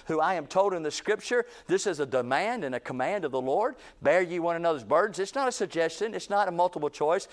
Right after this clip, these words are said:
It's not something you can do, shall do, might do. It's something that you're told to do. And so you and I I have a greater responsibility than to do something that we're tired or we're busy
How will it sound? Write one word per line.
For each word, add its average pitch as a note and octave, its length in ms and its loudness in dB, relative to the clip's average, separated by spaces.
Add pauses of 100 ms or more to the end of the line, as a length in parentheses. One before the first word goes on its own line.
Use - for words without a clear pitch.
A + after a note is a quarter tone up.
(160)
It's F#3+ 140 -4
not F#3+ 140 2
something F3+ 360 -2
you E3 100 -8
can F3 320 -6
do, F3 160 0
shall E3+ 260 2
do, E3 240 -2
might F3+ 280 -2
do. D#3+ 240 0 (180)
It's F3+ 160 -2
something F#3 300 0
that F3+ 120 -8
you're G3 120 0
told B3+ 340 -2
to G#3+ 80 -4
do. C#3+ 240 0 (200)
And - 100 -6
so F#3 120 0
you G3 260 -2
and G3+ 100 0
I A#3 100 4
I F#3 120 4
have F3+ 120 4
a D3 80 0
greater D#3+ 440 2
responsibility E3+ 880 0 (220)
than C4+ 180 -2
to F3+ 80 0
do G3 160 -2
something G3 360 0
that E3+ 160 0
we're D3+ 140 2
tired F3 600 4 (180)
or E3 180 4
we're C3+ 180 0
busy F#3 680 0